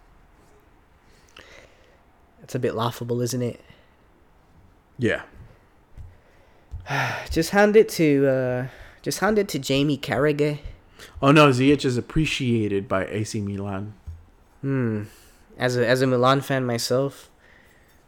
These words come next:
Speaker 1: I wouldn't be too fond of it.
Speaker 2: I don't know. Those, uh, North African brothers do well in, at Milan.
Speaker 1: They do, but I just feel like, uh, I really like the, the squad we have right now and the investment in young players we're making. I,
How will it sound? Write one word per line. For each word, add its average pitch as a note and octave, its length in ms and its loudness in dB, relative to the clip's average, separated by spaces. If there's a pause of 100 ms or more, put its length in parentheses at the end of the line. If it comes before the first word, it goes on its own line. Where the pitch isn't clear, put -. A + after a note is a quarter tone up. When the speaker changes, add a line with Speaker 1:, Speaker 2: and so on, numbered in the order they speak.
Speaker 1:
I B2 220 0
wouldn't C3 320 2
be A#2+ 120 -2
too A#2 240 -10
fond G#2 380 -8
of G2+ 140 -14
it. G2+ 160 -14 (320)
Speaker 2:
I G#2+ 80 -6
don't C#3 120 -4
know. A3 280 -6
Those, A#2 340 -2
uh, A#2+ 120 -2
North A#2+ 280 0
African C3+ 420 0
brothers A2+ 320 0
do A#2 140 0
well A#2 240 2
in, A#2+ 160 0 (140)
at A#2 120 -4
Milan. A2+ 440 -2 (640)
Speaker 1:
They D3+ 120 6
do, D3 300 4
but B2 360 4
I C#3 180 0
just C3+ 220 -2
feel C3+ 200 4
like, G#2+ 340 0
uh, G#2+ 220 -4
I G#2+ 80 -8
really B2+ 300 0
like A#2 280 2
the, A2+ 140 0
the A2 160 -6
squad A#2 380 -2
we A#2+ 120 -2
have A#2+ 200 -2
right B2 140 -2
now A#2+ 160 -2
and A2 200 -8
the A2+ 360 -6
investment A2+ 520 -2
in A2 140 -6
young A2+ 220 -4
players C3+ 340 0
we're C#3 100 0
making. C#3 420 -4 (380)
I, A#2 300 0